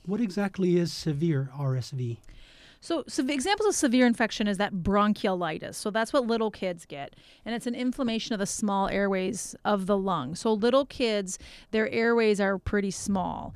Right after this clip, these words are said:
Speaker 2: Um, and so they can't clear their secretions out very easily. And so they're, it's easy to get inflamed. When that happens, they have lots of difficulty breathing. So it's
Speaker 1: Mm.
Speaker 2: called bronchiolitis.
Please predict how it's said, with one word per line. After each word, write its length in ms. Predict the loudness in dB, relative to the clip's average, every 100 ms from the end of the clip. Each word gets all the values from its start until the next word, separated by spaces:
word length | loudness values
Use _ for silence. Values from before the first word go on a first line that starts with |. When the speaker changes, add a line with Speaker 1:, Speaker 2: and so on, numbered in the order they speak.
| -16 -18 -8
Speaker 2:
Um, 280 | -4 -2 -4
and 200 | -6 -6
so 160 | -4 -2
they 140 | -2
can't 420 | -4 -4 -2 -2
clear 360 | -4 4 6 8
their 160 | 6 4
secretions 600 | 0 2 2 4 4 4
out 240 | 2 2
very 240 | 2 2
easily. 360 | 2 2 4 2
And 80 | 0
so 100 | 0
they're, 140 | 0
it's 180 | -2 0
easy 140 | 2
to 60 | 2
get 120 | 2
inflamed. 420 | -2 -6 -8 -6
When 120 | -4 -4
that 100 | -4
happens, 320 | -4 -4 -2
they 80 | -2
have 80 |
lots 300 | 0 0 0
of 60 | -2
difficulty 520 | -4 -6 -8 -8 -8
breathing. 400 | -8 -8 -8 -10
So 100 | -8
it's 120 | -8
Speaker 1:
Mm. 20 | -2
Speaker 2:
called 220 | -2 2
bronchiolitis. 1120 | 2 4 2 2 0 2 0 -2 -4 -6 -8